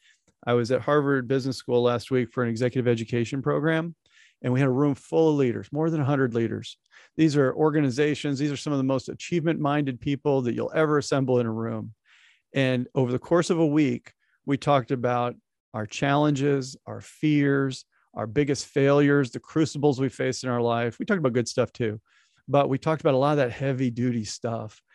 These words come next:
And I came to realize that this was some of the most accomplished leaders that you'll find on the planet. There's not a perfect leader among us in that room. So you don't have to be perfect to be a great leader. That was a transformative experience for me, just to understand that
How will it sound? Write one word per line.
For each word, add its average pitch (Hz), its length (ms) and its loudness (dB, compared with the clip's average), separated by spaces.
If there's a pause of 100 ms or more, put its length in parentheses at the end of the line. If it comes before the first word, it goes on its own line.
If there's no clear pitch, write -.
(200)
And 123 140 -2
I 156 100 4
came 170 220 0
to 135 80 4
realize 127 480 4
that 120 180 -2 (120)
this 160 220 2
was 180 140 2
some 165 140 0
of 139 60 2
the 139 60 2
most 135 240 0
accomplished 135 540 -2
leaders 135 360 0
that 123 100 -4
you'll 123 140 -2
find 135 280 0
on 127 80 -2
the 110 80 -6
planet. 147 440 -4 (360)
There's 147 140 -6
not 165 160 2
a 110 40 -2
perfect 135 400 -2
leader 127 260 2
among 117 360 -2
us 113 240 -12 (100)
in 120 140 -4
that 120 180 -2
room. 117 320 -8 (540)
So 147 400 4
you 151 120 2
don't 196 280 0
have 147 220 -4
to 135 60 -6
be 127 80 0
perfect 120 500 -2
to 123 60 -4
be 117 160 -2
a 113 60 -4
great 113 280 -8
leader. 117 360 -10 (320)
That 160 220 4
was 185 140 4
a 160 60 2
transformative 139 680 0
experience 131 440 -4
for - 160 -8
me, 143 200 2
just 123 200 -4
to 143 80 -4
understand 131 520 -2
that 123 120 -4